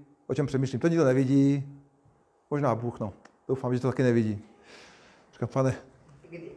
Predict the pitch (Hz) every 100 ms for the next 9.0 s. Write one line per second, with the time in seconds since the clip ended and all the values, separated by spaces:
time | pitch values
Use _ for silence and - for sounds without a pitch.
0 | - - - - - - - - - -
1 | - - - 123 127 127 147 180 214 185
2 | - 180 180 151 156 226 - - _ _
3 | _ _ 156 - 180 151 131 147 226 -
4 | 139 151 143 147 139 135 202 - - _
5 | _ _ _ _ _ 131 151 147 147 139
6 | 147 170 175 180 175 175 170 160 170 -
7 | - 165 - 170 165 175 175 175 175 175
8 | 175 175 160 175 180 139 143 147 208